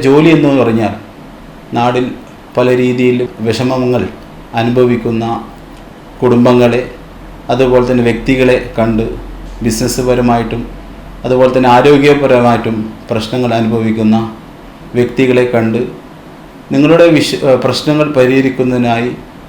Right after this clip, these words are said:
ഒരു ജിന്നുമ്മ ഉണ്ട് എന്ന് അവരെ പറഞ്ഞ് വിശ്വസിക്കുകയും അവരിലേക്ക് ഇവരെ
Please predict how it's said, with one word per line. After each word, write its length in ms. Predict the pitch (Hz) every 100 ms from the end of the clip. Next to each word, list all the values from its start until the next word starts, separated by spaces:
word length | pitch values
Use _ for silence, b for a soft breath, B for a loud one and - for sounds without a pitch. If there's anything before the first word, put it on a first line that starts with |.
| - - - 147
ഒരു 120 | 147 135
ജിന്നുമ്മ 420 | 123 139 156 139 110 110 - - - - - - - - 135
ഉണ്ട് 280 | 131 131 120 - - - 113
എന്ന് 220 | 107 110 - - - - - - - - - 120
അവരെ 220 | 123 143 143
പറഞ്ഞ് 260 | 117 123 147 123
വിശ്വസിക്കുകയും 680 | - 123 123 110 110 113 113 - - 123
അവരിലേക്ക് 540 | 143 151 156 135 143 156 - - - - - -
ഇവരെ 220 | 139 147